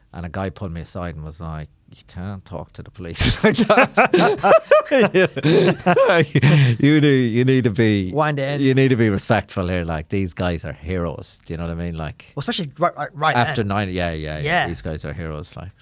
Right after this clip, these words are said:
Speaker 2: That, that was actually, I was chatting to a friend about that 'cause they obviously, you know, the last couple of years, it's,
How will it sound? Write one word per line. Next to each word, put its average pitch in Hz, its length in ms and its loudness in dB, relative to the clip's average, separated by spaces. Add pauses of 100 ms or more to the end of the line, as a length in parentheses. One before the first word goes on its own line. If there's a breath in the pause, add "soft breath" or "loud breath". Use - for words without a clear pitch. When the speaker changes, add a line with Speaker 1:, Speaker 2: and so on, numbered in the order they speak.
Speaker 2:
That, 180 240 -4
that 202 180 -2
was 233 120 -6
actually, 170 160 -6
I - 20 -6
was 147 60 -8
chatting 220 200 -6
to 175 80 -10
a - 20 -8
friend 175 240 -4
about 123 180 -4
that 117 280 -10
'cause 131 120 -12
they 160 80 -4
obviously, 143 520 -6 (500 soft breath)
you 147 100 -6
know, 123 260 -8 (140)
the 151 60 -8
last 143 180 -6
couple 131 240 -12
of 127 60 -10
years, 123 560 -10 (160)
it's, - 560 -16